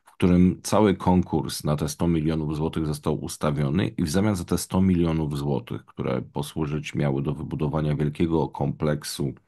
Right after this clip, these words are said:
e, radiowo-telewizyjnego i posłużyły,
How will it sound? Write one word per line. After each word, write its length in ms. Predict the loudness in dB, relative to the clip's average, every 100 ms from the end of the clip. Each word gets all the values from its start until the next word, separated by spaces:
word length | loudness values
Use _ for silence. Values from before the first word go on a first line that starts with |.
| _ _ -20 -20 _ -10
e, 520 | -4 0 2 2 -2 0
radiowo-telewizyjnego 1500 | 0 2 2 2 -2 0 0 -2 0 0 0 -2 -4 -4
i 80 | -4
posłużyły, 800 | -4 -6 -4 -6 -4 -4 -4